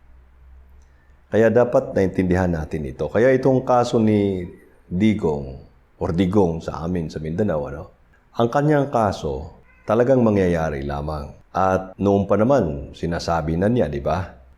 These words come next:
Nahaharapin niya ang lahat ng consequences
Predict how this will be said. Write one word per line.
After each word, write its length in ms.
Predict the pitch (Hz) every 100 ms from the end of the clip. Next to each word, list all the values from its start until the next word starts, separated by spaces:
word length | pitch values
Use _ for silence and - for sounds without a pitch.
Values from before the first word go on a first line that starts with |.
| -
Nahaharapin 960 | 85 92 101 98 98 95 92 90 87 85
niya 320 | 87 - -
ang 240 | 87 87
lahat 480 | 90 85 107 101 -
ng 160 | 92 92
consequences 1200 | 160 151 127 - 101 95 80 71 76 - -